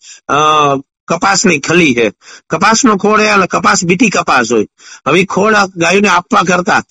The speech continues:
આપણે આ ગૌશાળા ઉપર આપણે સરસ મજાનું મિની ઓઇલ મિલ મૂક્યું છે કે જે આજુબાજુના ખેડૂતો મગફળી લઈને આવે અને આપણી સંસ્થા એને મફતમાં તેલ પીલી આપે છે. પછી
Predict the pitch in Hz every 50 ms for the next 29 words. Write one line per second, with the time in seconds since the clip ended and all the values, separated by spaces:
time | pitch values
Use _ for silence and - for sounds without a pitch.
0 | - - - - - - - 156 170 - 208 208 214 214 208 202 202 190 175 160
1 | 160 175 180 - 190 208 208 202 190 202 208 190 190 196 202 196 180 - 196 196
2 | 220 214 - 190 180 185 185 185 190 185 175 170 180 196 196 185 170 170 190 190
3 | 185 180 175 165 135 135 139 139 - 123 110 98 - 101 92 - _ _ - -
4 | - _ _ - 170 180 190 185 190 185 160 160 175 208 196 190 190 196 190 196
5 | 190 175 - 175 180 185 196 185 - 190 185 165 160 165 _ - 185 185 190 185
6 | 190 185 185 175 160 175 190 202 196 196 196 196 - - - - - 147 165 175
7 | 185 185 180 165 170 - 190 185 180 - 160 175 180 - - 214 185 185 190 175
8 | 156 160 - - 196 190 240 202 190 175 - 185 175 175 160 147 156 143 143 135
9 | 123 113 110 - 104 101 - - - _ _ _ _ _ _ _ _ _ _ _
10 | _ _ - 170 170 - - 208 214 220 226